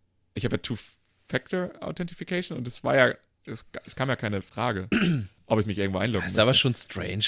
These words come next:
Speaker 2: Alter.
Speaker 1: Ja, versteh's auch nicht so ganz. Naja, ich bin erst mal gespannt, was die dazu sagen. Ich hab da gro-, keine großen Hoffnungen. Ist halt blöd, weil das YouTube Premium war. Auf der anderen Seite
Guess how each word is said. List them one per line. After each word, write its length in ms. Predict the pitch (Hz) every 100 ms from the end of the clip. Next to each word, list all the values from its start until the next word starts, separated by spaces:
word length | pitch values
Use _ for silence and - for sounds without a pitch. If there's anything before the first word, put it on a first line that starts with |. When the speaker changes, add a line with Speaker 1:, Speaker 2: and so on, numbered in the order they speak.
| -
Speaker 2:
Alter. 400 | - - 87 - _ _ - _ _ _ -
Speaker 1:
Ja, 480 | 117 123 127 123 113 117
versteh's 360 | - - 101
auch 100 | 98
nicht 120 | 92 87
so 100 | 92
ganz. 280 | 95 95 - - - -
Naja, 220 | 120 135
ich 100 | 127
bin 100 | 156
erst 120 | 156
mal 80 | 151
gespannt, 280 | 139 - 143
was 120 | 135
die 60 | 135
dazu 220 | 123 -
sagen. 320 | 107 123 151
Ich 100 | 127
hab 100 | 131
da 100 | -
gro-, 160 | - 110
keine 200 | - 113
großen 260 | 107 110 107
Hoffnungen. 400 | 113 - 123 123 - -
Ist 80 | -
halt 180 | 120 -
blöd, 260 | 104 131
weil 80 | 131
das 140 | 104 -
YouTube 220 | 110 92
Premium 400 | - 127 104 90
war. 220 | 92 -
Auf 100 | 131
der 140 | -
anderen 320 | 127 214 233 104
Seite 460 | - 95 120 202